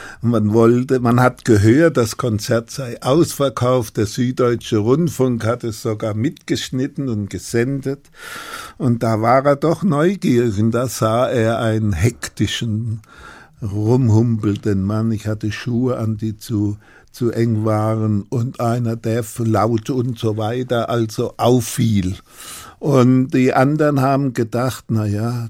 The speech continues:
der Albert hat mal gesagt, so ein Geschaftelhuber hat er nie erlebt.“ Aber der Horst hat den strategischen Blick und sagte sich, „Wenn wir den etwas coolen, wenn wir den etwa sagen,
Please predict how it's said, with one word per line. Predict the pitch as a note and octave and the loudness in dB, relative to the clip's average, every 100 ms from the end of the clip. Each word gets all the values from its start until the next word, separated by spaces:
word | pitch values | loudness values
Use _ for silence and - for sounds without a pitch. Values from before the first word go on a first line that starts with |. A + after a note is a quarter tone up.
| A2+ | -8
der | G#2 | -4
Albert | G#2+ G#2+ A#2+ A#2 | -2 -2 -2 -4
hat | A#2 A#2 | -4 -4
mal | A2+ A2 | -4 -4
gesagt, | G#2 - A2 G#2 - | -6 -10 -8 -8 -10
so | - A2 | -10 -6
ein | A2 | -8
Geschaftelhuber | - B2+ A2+ - - G#2+ F2+ A2 G#2+ A2 G#2+ | -6 -6 -6 -6 -6 -2 0 0 2 0 0
hat | G#2+ | -2
er | A2 | -2
nie | A2 A#2 A#2 | 0 0 0
erlebt.“ | A#2 G#2+ A#2 D#3+ - | -2 0 0 0 -4
Aber | A2+ A2+ | -4 -4
der | A2 G#2 G2 | -4 -4 -2
Horst | D#3+ G3+ - - | -2 -4 -6 -6
hat | A#2+ B2+ | -6 -4
den | C3+ | -6
strategischen | A2 - A2 A2+ C3 C#3 D#3 A#2 C3 A2 | -6 -6 -8 -4 -4 -2 -4 -4 -4 -4
Blick | C3+ G#3+ A3+ | -4 -8 -4
und | A#2+ G#2+ G2+ | -4 -4 -4
sagte | A2 A2 - C3+ | -6 -6 -8 -12
sich, | A2 C3 A2 | -8 -10 -8
„Wenn | A#2+ A#2 A2+ | -4 -4 -4
wir | A#2 | -6
den | B2 B2 D3+ - | -4 -4 -4 -6
etwas | C3+ - B2+ A#2 - - - _ - | -8 -6 -8 -8 -10 -20 -20 _ -8
coolen, | F3 F3 E3+ G#2 F#2+ F2+ | 0 2 2 2 0 -6
wenn | G2 G2 | -8 -10
wir | F2 - | -14 -14
den | G2+ G#2 A#2 - | -12 -10 -10 -10
etwa | A2+ - A#2+ A2 G#2+ - G#2+ | -12 -10 -12 -10 -10 -12 -16
sagen, | - - A#2 C3+ C3+ C3+ A2 | -12 -10 -8 -8 -8 -8 -8